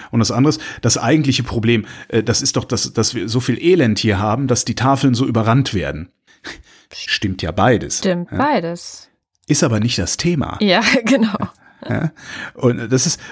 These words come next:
Speaker 1: und da weißt halt immer, wenn, immer wenn jemand so nicht beim Thema bleibt und Strohmänner aufstellt, auf Nebenkriegsschauplätze auswählt, so,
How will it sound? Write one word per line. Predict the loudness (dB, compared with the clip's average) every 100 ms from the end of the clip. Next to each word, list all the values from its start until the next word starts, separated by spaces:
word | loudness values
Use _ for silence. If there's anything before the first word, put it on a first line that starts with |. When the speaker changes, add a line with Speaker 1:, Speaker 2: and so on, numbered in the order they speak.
| -2
Speaker 1:
und | -2 -2 -6
da | -6
weißt | -2 0 2
halt | 0
immer, | 2 2 2
wenn, | 0
immer | 0 4 4 4
wenn | 4 4
jemand | 4 4 0 -2
so | -4 -4 -2
nicht | 0 2
beim | 0 0
Thema | 2 4 4
bleibt | 0 -6 -4
und | -2
Strohmänner | -4 2 4 4 2
aufstellt, | -4 -8 -8 -8
auf | 0
Nebenkriegsschauplätze | 4 4 2 0 0 -2 -2 -6 -8 -8
auswählt, | -8 -10
so, | -10